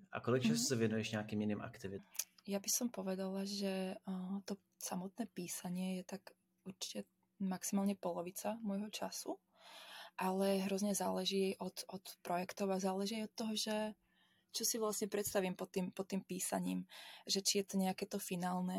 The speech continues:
Speaker 2: ako upravovanie štilistiky a gramatiky a akože hľadanie tých najlepších slov a, a vetnej skladby, alebo,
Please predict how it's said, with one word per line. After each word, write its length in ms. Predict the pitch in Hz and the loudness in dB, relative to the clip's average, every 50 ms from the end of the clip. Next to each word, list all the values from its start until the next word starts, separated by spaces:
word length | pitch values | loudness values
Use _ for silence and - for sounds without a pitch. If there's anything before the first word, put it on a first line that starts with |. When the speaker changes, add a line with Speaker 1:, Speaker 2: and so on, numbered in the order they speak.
| 185 | 0
Speaker 2:
ako 320 | - - - 185 185 190 - | 0 -2 -2 0 -2 -2 -4
upravovanie 480 | - 196 185 180 180 180 185 185 190 | -2 -2 0 0 0 0 2 0 2
štilistiky 720 | 185 - - - 180 180 175 - - - 185 - - - 185 | 2 0 0 0 -2 0 0 -2 -4 -4 -10 -6 0 0 2
a 80 | 170 | 2
gramatiky 720 | 170 170 170 175 170 165 - - 190 - - - 196 180 175 | 2 0 0 -2 -4 -4 -6 -8 -10 -10 -4 -2 0 2 2
a 240 | 180 190 180 175 | 2 2 0 0
akože 480 | - - 190 - - 180 175 175 - - | -2 0 0 0 2 2 0 0 0 -2
hľadanie 400 | 175 180 185 175 190 185 180 190 | -2 -2 -2 -2 -2 -4 -4 -4
tých 160 | - 190 180 | -6 -2 0
najlepších 480 | 190 190 196 190 190 - - - 196 190 | 2 2 2 0 0 -2 -2 -2 0 0
slov 240 | - - 175 170 180 | 0 2 2 2 2
a, 100 | 180 180 165 180 - - - - - - - - | 2 0 -2 -6 -10 -14 -14 -12 -10 -12 -10 -6
a 20 | 190 | -4
vetnej 280 | 185 185 - 196 190 | -4 -2 0 2 2
skladby, 580 | 185 - - - 185 - - 214 - 240 240 240 | 2 2 0 -2 -4 -4 -4 -4 -6 -2 0 2
alebo, 400 | 202 180 190 196 185 185 190 190 | 2 2 0 0 0 0 0 -2